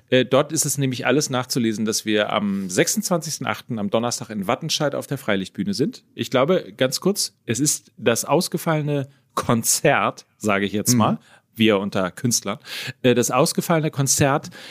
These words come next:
Speaker 1: für den Auftritt in der Jahrhunderthalle. Das bedeutet aber auch, dass die Karten dort ihre Gültigkeit behalten. Ist das korrekt?
Speaker 2: Gen-, genau. Alle Leute, die damals nach Bochum in die Jahrhunderthalle wollten, können jetzt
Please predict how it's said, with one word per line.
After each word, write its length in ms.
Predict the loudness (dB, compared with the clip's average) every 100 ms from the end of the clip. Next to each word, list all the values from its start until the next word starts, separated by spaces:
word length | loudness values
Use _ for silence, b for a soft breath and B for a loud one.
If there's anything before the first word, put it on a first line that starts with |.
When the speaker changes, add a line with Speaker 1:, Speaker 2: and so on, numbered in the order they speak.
| B
Speaker 1:
für 440 | 0 4 6 4
den 260 | 2 2 2
Auftritt 340 | 2 2 0
in 120 | 0 0
der 280 | 0 0
Jahrhunderthalle. 880 | 0 2 4 4 4 0 0 2 0 -2
Das 160 | -2 0
bedeutet 420 | 2 4 4 2
aber 140 | -2 -4
auch, 100 | -2
dass 160 | -4
die 100 | -4
Karten 380 | -2 -2 0 0
dort 220 | 0 0
ihre 200 | 0 0
Gültigkeit 600 | 2 0 0 -6 -6 -6 -12 b b b
behalten. 460 | 0 2 2 -2 -10 -2
Ist 140 | 0 2
das 120 | 2
korrekt? 300 | 2 0 -2
Speaker 2:
Gen-, 160 | -6 -8 -8
genau. 280 | -2 0 2
Alle 240 | 2 2
Leute, 340 | 4 2 0 -2
die 140 | 0
damals 380 | 2 2 0 -2
nach 120 | -4
Bochum 400 | 0 2 2 -2
in 80 | 0
die 80 | 2
Jahrhunderthalle 680 | 2 2 2 0 -2 -2
wollten, 240 | -2 -4 -4
können 200 | -2 2
jetzt 380 | 2 0 -6